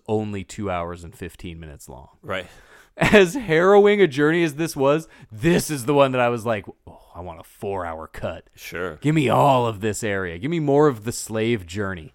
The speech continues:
Speaker 2: Give me more of the weird shit.
Speaker 1: Yeah, man. I'd take
Speaker 2: You know?
Speaker 1: any direction Eggers
Speaker 2: Yeah.
Speaker 1: want. I'm a full Eggers believer at this point.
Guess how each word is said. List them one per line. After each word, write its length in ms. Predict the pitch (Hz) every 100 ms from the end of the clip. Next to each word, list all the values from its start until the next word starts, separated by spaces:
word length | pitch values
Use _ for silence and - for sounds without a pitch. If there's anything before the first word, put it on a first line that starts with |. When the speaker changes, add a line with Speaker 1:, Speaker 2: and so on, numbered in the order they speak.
| _
Speaker 2:
Give 100 | -
me 60 | 139
more 200 | 127 127
of 40 |
the 60 | 117
weird 240 | 98 110
shit. 360 | - - 71 67 _
Speaker 1:
Yeah, 180 | 104 107
man. 280 | 95 85 82 _
I'd 160 | 123 143
take 180 | 196 170
Speaker 2:
You 60 |
know? 60 | 139
Speaker 1:
any 160 | 151 151
direction 640 | 143 131 123 - 104 98
Eggers 280 | - 117 110
Speaker 2:
Yeah. 60 | 117
Speaker 1:
want. 120 | 107
I'm 180 | 117 139
a 60 | 117
full 320 | - 120 104
Eggers 440 | 101 98 90 87 82
believer 440 | - 87 87 82
at 80 | -
this 140 | - -
point. 280 | - -